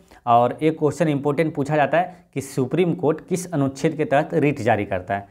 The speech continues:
तो सुप्रीम कोर्ट जो है ना, रिट जारी करता है अनुच्छेद बत्तीस के तहत। और हाई कोर्ट किस अनुच्छेद के तहत रिट जारी करता है, तो ये हाई कोर्ट जो है, अनुच्छेद दो सौ छब्बीस के तहत रिट जारी करता है। नेक्स्ट क्वेश्चन है, राष्ट्रीय विकास परिषद के अध्यक्ष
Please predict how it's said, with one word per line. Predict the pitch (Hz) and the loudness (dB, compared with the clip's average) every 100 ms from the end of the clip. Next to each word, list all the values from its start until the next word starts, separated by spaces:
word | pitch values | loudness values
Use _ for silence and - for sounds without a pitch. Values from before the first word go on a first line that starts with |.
| _ _ 131 | _ _ -14
तो | |
सुप्रीम | - 123 113 156 175 | -6 -4 0 0 2
कोर्ट | 170 151 | 0 0
जो | 139 | 0
है | 170 | -2
ना, | 139 | 0
रिट | 117 139 143 | 0 0 2
जारी | 143 143 | 2 2
करता | 147 139 156 | 0 0 0
है | |
अनुच्छेद | 135 131 180 156 | 0 -2 -4 -2
बत्तीस | 120 - - 120 | -2 -2 -6 -4
के | - | -6
तहत। | 90 95 85 - _ _ _ _ _ | -6 -8 -10 -12 _ _ _ _ _
और | 120 120 170 180 - _ _ | 2 4 4 0 -12 _ _
हाई | - - - 160 | -18 0 0 2
कोर्ट | 165 160 | 0 0
किस | 165 156 | -2 0
अनुच्छेद | 151 160 160 | 0 -2 -4
के | 165 | -2
तहत | 156 151 | -2 -2
रिट | 156 | -2
जारी | 147 156 160 | 0 0 0
करता | 160 156 | -2 0
है, | 190 185 - _ | -2 -4 -18 _
तो | 131 | -4
ये | 127 147 165 - | 0 0 -4 -8
हाई | 101 117 147 | 0 0 2
कोर्ट | 156 139 | 0 0
जो | 135 | 0
है, | 170 | 0
अनुच्छेद | 139 131 - 160 | 0 -2 -2 -2
दो | 127 | 0
सौ | 131 202 233 - _ _ _ - | -2 -4 -8 -16 _ _ _ -2
छब्बीस | 131 113 147 147 | -2 0 -2 0
के | 147 | 0
तहत | 139 165 151 | 2 0 0
रिट | 151 165 | -2 -2
जारी | 117 107 104 | 0 0 -2
करता | 90 92 92 | -6 -6 -8
है। | 90 - _ _ | -8 -20 _ _
नेक्स्ट | 110 135 143 | -2 -2 0
क्वेश्चन | - 143 165 170 | 0 0 2 0
है, | 220 - _ _ _ _ _ _ _ _ _ _ - | -4 -12 _ _ _ _ _ _ _ _ _ _ 0
राष्ट्रीय | 139 131 - 190 | 2 2 0 -2
विकास | 143 156 175 | 0 2 0
परिषद | 175 147 143 175 | 0 -2 -2 -2
के | 175 | 0
अध्यक्ष | 135 117 143 - | -2 0 -2 -2